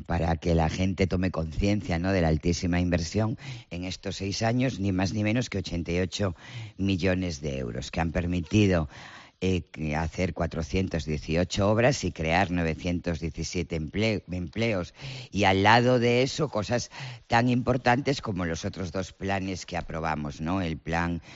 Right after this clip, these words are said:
de Porrense, que pretendía, eh, construir espacios amables en, y lo hemos hecho en Ogrove, Ribadumia, Sanxenxo, Illadarousa, Meaño, Catoira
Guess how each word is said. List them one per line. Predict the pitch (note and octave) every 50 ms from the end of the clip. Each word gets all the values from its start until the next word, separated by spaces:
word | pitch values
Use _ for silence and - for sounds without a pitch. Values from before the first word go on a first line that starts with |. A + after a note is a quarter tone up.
| B2 - - - -
de | D2+ F2+ E2+
Porrense, | - E2 E2 D#2 G2 G#2+ A2 G2 D#2+ - F#2
que | D#2+ D#2 C#2
pretendía, | D#2+ D#2+ D2 - E2 D#2+ E2 E2+ E2+ F#2+ G2+ G2 F2 D#2+ D#2+ - - - - _ _
eh, | E2+ F2+ E2
construir | - F#2 F2+ E2 - - - - F2 F2+ F#2+ G2+ F#2
espacios | F2 E2+ - - - F#2 F2+ F2 - - F#2 F2 F2 E2+ E2+ E2+ F2 F2 - - - - - - - -
amables | F2 F2 F#2+ G#2+ A2+ A#2 A2+ A2+ A#2 A#2+ B2 C3 B2+ E2+ - F2+
en, | E2+ D#2+ E2 D#2+ D#2+ D#2+ D2 C#2 - - - - _ _
y | E2+ F2
lo | F2
hemos | F2 F2+ F2+ F2 -
hecho | F#2 E2+ - F#2 F2+
en | E2
Ogrove, | E2+ E2 F#2 G2 G#2 G2+ G#2 A2+
Ribadumia, | F2 F2+ F2 E2 E2 E2+ F#2 F#2 G2 G2+ G2+ F2+
Sanxenxo, | E2 E2+ E2 E2 D#2 - F2+ F#2 F#2+ E2 - F2+
Illadarousa, | E2 D#2+ E2 D#2+ D#2 D#2 D#2+ E2+ F#2 F#2 F2 - F#2+ E2
Meaño, | E2 D#2+ D#2+ E2+ F2+ F#2 F#2+ F#2+ F#2+
Catoira | - E2+ D#2+ - - F#2+ G2 G2 G2 F#2 G#2 A2+ B2+